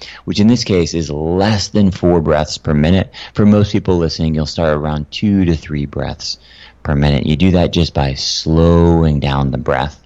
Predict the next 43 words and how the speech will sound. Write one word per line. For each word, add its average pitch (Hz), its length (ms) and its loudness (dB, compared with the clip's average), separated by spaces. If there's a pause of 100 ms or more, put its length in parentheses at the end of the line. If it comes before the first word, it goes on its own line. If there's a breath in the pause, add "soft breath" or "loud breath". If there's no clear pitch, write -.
(300 loud breath)
One 101 100 2
of 95 80 2
the 80 80 0
simplest 143 460 -2
ways 85 220 2
to 80 100 -8
do 87 180 -2
that 92 260 -2
is 85 160 -8
by 76 220 -4
affecting 76 680 -8 (220)
the 87 140 -4
ratio 104 560 0
of 71 100 -2
your 69 100 -2
breath. 67 240 -8
So 85 180 0
rate 104 360 2
and 87 120 2
ratio 76 440 0
are 73 100 0
gonna 78 160 0
have 73 220 -4
the 78 80 -4
biggest 76 300 -4
impact 76 420 -4
here. 73 260 -6 (440 loud breath)
And 92 100 2
the 101 80 4
ratio 123 340 4
that 104 160 4
we're 131 160 -2
gonna 135 180 0
use 76 360 -2
is 73 100 -8
a 82 100 0
one 90 720 0 (100)
to - 200 -10
two 73 560 0 (340 loud breath)
inhale 78 760 2 (160)
to - 160 -6
exhale 73 560 -4 (180)
ratio. 76 500 -2